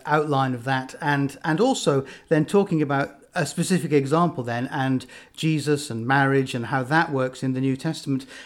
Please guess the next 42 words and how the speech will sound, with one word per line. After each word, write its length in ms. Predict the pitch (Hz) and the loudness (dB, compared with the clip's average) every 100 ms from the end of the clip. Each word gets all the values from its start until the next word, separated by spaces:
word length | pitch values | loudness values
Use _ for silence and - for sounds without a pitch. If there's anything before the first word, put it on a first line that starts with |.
| - | -2
And 120 | 170 | 0
I 20 | |
think 160 | 226 226 | 0 0
one 100 | 220 | 2
of 60 | |
the 100 | 208 | 2
really 400 | 214 254 269 247 | 2 4 4 2
important 520 | 220 220 202 196 180 | 0 -2 -2 -2 -2
things 280 | 185 202 185 | -2 -2 0
is 200 | 143 135 - | -2 -4 -6
actually 300 | 220 - 185 | -8 -6 -2
sometimes 600 | 262 254 170 135 143 - - - - - | 2 2 2 -2 -2 -6 -20 -20 -20 -8
our, 160 | 202 - | -8 -4
our 200 | 202 220 | -4 -4
starting 880 | 220 - - - 196 240 247 175 - | -4 -10 -10 -4 -2 0 0 -2 -2
points 440 | - 113 101 - | -6 -8 -8 -6
when 160 | 135 120 | -6 -4
we 100 | 123 | -4
look 240 | 156 175 | -4 -4
at 120 | - | -6
the 100 | 143 | -6
same 380 | 135 - 143 143 | -6 -2 0 -2
text. 400 | - 165 123 - | -2 -4 -4 -4
We 140 | 165 156 | -4 -2
have 280 | 180 151 | -4 -4
different 420 | 131 175 - 160 - | -4 -4 -2 -6 -6
starting 600 | - 151 147 170 135 120 | -8 -4 -2 -4 -6 -10
points, 440 | 120 107 107 - - - - | -8 -8 -8 -12 -16 -18 -4
and 100 | 151 | 0
we 80 | 156 | 2
have 160 | 175 175 | 2 0
to 120 | 170 | -2
address 380 | 143 180 180 - | 0 -2 -2 -4
that. 240 | 123 117 | -4 -4
So, 260 | - 185 170 | 2 4 4
for 340 | - 185 180 | 2 0 2
example, 600 | 165 131 170 214 208 131 | 0 -2 0 0 0 -2
with 300 | 120 165 123 | -2 -2 -2
that 340 | 160 196 202 - | 0 0 -2 -8
text, 360 | 196 165 - | -6 -6 -6
with 120 | 131 | -10
Jesus 540 | 117 180 180 165 175 | -4 -2 -2 -2 -4